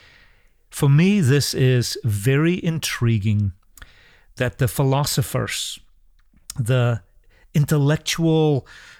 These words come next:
religionists, the, the Stoics,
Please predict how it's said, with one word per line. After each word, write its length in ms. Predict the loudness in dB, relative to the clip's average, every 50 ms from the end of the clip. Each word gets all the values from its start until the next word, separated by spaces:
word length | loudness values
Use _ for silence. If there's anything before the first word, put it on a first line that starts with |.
| _ _ -4
religionists, 960 | -2 0 2 2 2 2 2 2 2 2 2 2 2 0 -2 -6 -8 -10 -10 -6
the, 500 | -6 -4 -2 -2 -2 -2 -2 -2 -4 -6 _ _ _ _ _ _ _ _ _ _
the 380 | -10 -6 -4 -2 -2 -2 -2 -4
Stoics, 920 | -4 -4 -4 -4 -2 0 2 2 2 2 0 -4 -8 -8 -8 -8 -10 -12